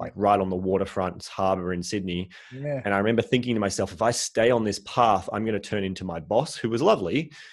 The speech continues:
Speaker 2: Yep.
Speaker 1: um, ri-, driving this truck around all the time. It's like, I don't want to be him. I wanna be the clients he's serving. I wanna have all this cool stuff in
Speaker 2: Exactly.
Speaker 1: my house.
Speaker 2: Exactly.
Speaker 1: And so I decided to quit my apprenticeship and get back into business. And my dad was, um, in the early days of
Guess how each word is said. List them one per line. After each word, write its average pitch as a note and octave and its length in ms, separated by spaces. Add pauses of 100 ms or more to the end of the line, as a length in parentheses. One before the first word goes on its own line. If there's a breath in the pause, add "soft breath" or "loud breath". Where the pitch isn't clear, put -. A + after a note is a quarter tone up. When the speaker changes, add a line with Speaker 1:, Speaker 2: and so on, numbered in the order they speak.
Speaker 2:
Yep. C3 100 (120)
Speaker 1:
um, F#2+ 480
ri-, A2+ 240
driving A#2+ 340
this A2+ 160
truck - 300
around G2 340
all F#2+ 80
the F#2+ 80
time. F#2+ 360
It's A2+ 100
like, A2 120 (220)
I A2 80
don't F3 220
want A#2+ 180
to A2 60
be G2+ 260
him. B2 220
I G#2+ 100
wanna C#3 200
be A2+ 140
the F#2+ 100
clients - 460
he's - 280
serving. B2 320
I A#2+ 80
wanna C3+ 160
have A#2+ 320
all C#3 100
this G#2 220
cool A2+ 200
stuff - 220
in D#3 80
Speaker 2:
Exactly. F#2 220
Speaker 1:
my C#3+ 40
house. - 400 (300 loud breath)
Speaker 2:
Exactly. C#3 200
Speaker 1:
And A2+ 120
so A#2+ 140
I A#2+ 80
decided A2+ 480
to G#2+ 100
quit - 300
my A2+ 140
apprenticeship G#2+ 600 (460 soft breath)
and G2 180
get A2+ 220
back G#2+ 180
into F#2 140
business. A2 400
And F#2 100
my F#2 80
dad A2 340
was, G2+ 400
um, E2+ 360 (240)
in A2 80
the G2+ 100
early A2 300
days G2 320
of F2 180